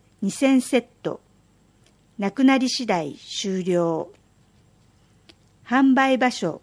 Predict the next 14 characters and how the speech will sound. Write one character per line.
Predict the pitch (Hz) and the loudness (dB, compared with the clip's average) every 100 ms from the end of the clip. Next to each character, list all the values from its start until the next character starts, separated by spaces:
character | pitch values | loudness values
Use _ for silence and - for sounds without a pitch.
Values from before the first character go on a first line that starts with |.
| _ _ _ _ _ _ _ _ _ _ _ - | _ _ _ _ _ _ _ _ _ _ _ -16
セ | - 285 | -4 0
ル | 262 185 | 2 2
デ | 175 | -2
ィ、 | 151 - - _ _ _ _ | -4 -8 -16 _ _ _ _
生 | - 269 269 269 | -2 4 4 6
涯 | 254 247 | 4 4
学 | 247 240 - | 2 -2 -4
習 | - 240 | -4 -4
課 | 220 233 214 - | -2 -2 -2 -4
市 | - 254 | -4 0
役 | 254 - | 0 -2
所 | - | -4
四 | 170 175 175 | -2 -2 -4
階。 | 165 - 160 147 | -6 -6 -8 -10